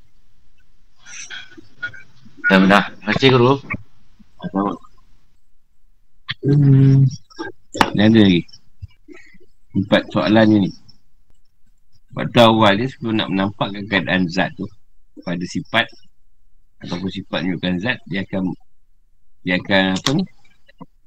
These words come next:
Speaker 2: Kena ada ilmu lah maksud dia. Kena ada ilmu pada kita nak mentakik zat tu tadi. Sebab tu dia kata, mula-mula takkan nampak direct. Kita akan nampak dengan ilmu ni.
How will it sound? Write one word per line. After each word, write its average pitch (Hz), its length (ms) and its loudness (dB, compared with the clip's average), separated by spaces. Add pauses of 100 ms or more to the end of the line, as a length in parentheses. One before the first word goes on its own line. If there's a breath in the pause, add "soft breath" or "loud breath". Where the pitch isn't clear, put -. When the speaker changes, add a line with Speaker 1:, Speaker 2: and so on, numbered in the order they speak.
(1040)
Speaker 2:
Kena 127 220 6
ada 123 100 4
ilmu 113 340 2
lah 78 180 -4
maksud 80 280 -8
dia. 78 140 -10 (180)
Kena 95 200 -4
ada 95 120 -4
ilmu 101 300 -2 (500)
pada 185 160 -2
kita 131 320 -4
nak 127 240 -2
mentakik 110 560 -4 (240)
zat 87 160 0
tu 80 120 -8
tadi. 78 200 -6 (920)
Sebab - 160 -10
tu 101 80 -4
dia 95 100 0 (120)
kata, 131 140 -2 (340)
mula-mula 98 320 0
takkan 104 260 -4
nampak 101 320 -4
direct. 92 400 0 (260)
Kita 85 220 -8
akan 104 120 -2 (100)
nampak 104 280 -6
dengan 98 240 -2
ilmu 110 320 4 (120)
ni. 80 80 -4